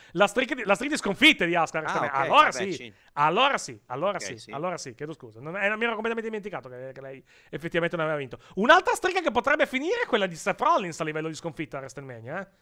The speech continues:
Speaker 1: Perché lui, perché è vero che a WrestleMania lui aveva battuto, aveva battuto Triple H, però è già un po' di WrestleMania che perde, mi sembra, eh. Correggimi se sbaglio.
Speaker 2: No, aveva vinto anche il titolo intercontinentale a WrestleMania, ha vinto il titolo del mondo a WrestleMania.
Speaker 1: Sì, è,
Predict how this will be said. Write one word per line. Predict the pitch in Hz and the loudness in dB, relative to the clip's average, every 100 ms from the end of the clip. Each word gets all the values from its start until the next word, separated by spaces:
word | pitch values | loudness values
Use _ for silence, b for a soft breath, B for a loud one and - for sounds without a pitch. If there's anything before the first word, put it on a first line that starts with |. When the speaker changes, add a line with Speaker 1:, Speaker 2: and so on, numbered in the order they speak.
| _ _ - | _ _ -6
Speaker 1:
Perché | 156 | 0
lui, | 190 269 294 269 254 226 | 2 2 2 0 -4 -4
perché | 202 196 | -6 -4
è | 190 196 | -6 6
vero | 262 294 | 8 8
che | 254 | 6
a | |
WrestleMania | 220 214 220 220 | 4 4 0 2
lui | 208 | 2
aveva | 208 190 | 4 4
battuto, | 185 - 190 190 180 b b b - | 2 -2 2 4 4 b b b -2
aveva | 165 190 | 4 4
battuto | 180 214 208 | 4 0 -4
Triple | 202 196 190 196 180 | -2 -2 2 2 2
H, | |
però | 165 311 | 2 4
è | 494 | 4
già | 392 | 4
un | 202 | 4
po' | 233 | 2
di | 233 | 2
WrestleMania | 226 226 226 226 | 0 0 0 0
che | 196 | 2
perde, | 202 151 139 | 2 2 -2
mi | 135 | -8
sembra, | 135 117 120 165 | -10 -10 -4 -4
eh. | |
Correggimi | 180 180 202 175 | -4 -6 -6 -10
se | |
sbaglio. | 156 127 113 117 123 | -8 -8 -8 -10 -8
Speaker 2:
No, | 101 104 123 127 123 117 | -6 -2 2 2 2 0
aveva | 107 107 104 | -2 -4 -6
vinto | 107 104 113 | -8 -12 -10
anche | 107 107 | -10 -10
il | 104 | -18
titolo | 110 107 | -16 -16
intercontinentale | 104 104 - 98 104 98 92 95 120 139 | -14 -16 -16 -18 -16 -20 -18 -10 -8 -8
a | |
WrestleMania, | 104 - 107 101 98 | -10 -12 -14 -12 -12
ha | 95 | -12
vinto | 104 110 | -12 -14
il | |
titolo | - 110 107 | -14 -14 -12
del | 98 95 | -10 -12
mondo | 92 127 151 | -10 -10 -8
a | |
WrestleMania. | 104 101 - 101 98 92 92 | -8 -8 -12 -14 -14 -14 -6
Speaker 1:
Sì, | 214 190 | -4 -4
è, | 175 | 0